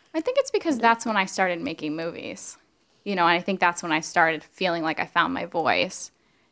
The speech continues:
And I always, and I still think, you know, editing is so meditative. It's so spiritual for me. And, um, I felt like that, you know, when I was fifteen and sixteen in my parents' basement. And I think, you know, one of the reasons that, and I struggled with whether or not I was gonna put my story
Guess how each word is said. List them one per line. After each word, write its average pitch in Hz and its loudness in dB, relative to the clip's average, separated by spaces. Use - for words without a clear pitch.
And 175 4
I 160 6
always, 190 4
and 180 4
I 165 2
still 190 0
think, 160 0
you 160 0
know, 156 2
editing 165 0
is 160 -2
so 170 2
meditative. 156 0
It's - -8
so 170 -2
spiritual - -4
for - -6
me. - -6
And, 175 2
um, 160 4
I 196 2
felt 240 6
like 233 4
that, 240 6
you 226 2
know, 220 6
when 220 4
I 226 6
was 226 2
fifteen 254 4
and 247 4
sixteen - -4
in - -2
my 175 0
parents' 190 -4
basement. 175 2
And 165 2
I 170 2
think, 175 0
you 180 0
know, 165 4
one 214 8
of 208 8
the 202 8
reasons 180 4
that, 165 6
and 185 4
I 190 4
struggled 233 4
with 175 6
whether 165 4
or 165 2
not 156 6
I 160 4
was 165 -2
gonna 151 -4
put - -4
my 151 2
story 170 0